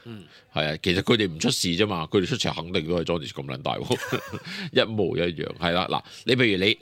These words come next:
Speaker 2: 你上網 search 吉本興業嘅番組咧，你喺 Wiki 嗰度咧，
Speaker 1: <laughs>
Speaker 2: 你會搵到咧。其實 Love It 係繼續係，係吉本嘅節目嚟。
Speaker 1: 嗯。
Speaker 2: 噉咧，因為係吉本嘅節目嘅意思係乜嘢咧？就係咧，簡單嚟講咧，係吉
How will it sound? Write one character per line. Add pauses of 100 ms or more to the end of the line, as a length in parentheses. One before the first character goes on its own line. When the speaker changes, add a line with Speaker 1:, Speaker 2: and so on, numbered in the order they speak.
Speaker 2:
你
上
網
search
吉
本
興
業
嘅
番
組
咧，
你 (120)
喺
Wiki
嗰
度
咧，
Speaker 1:
<laughs>
Speaker 2:
你
會
搵
到
咧。 (220)
其
實
Love
It (140)
係
繼
續
係，
係
吉 (100)
本
嘅
節
目
嚟。 (240)
Speaker 1:
嗯。 (440)
Speaker 2:
噉
咧，
因
為
係
吉
本 (140)
嘅
節
目
嘅
意
思
係
乜
嘢
咧？
就
係
咧， (400)
簡
單
嚟
講
咧， (300)
係
吉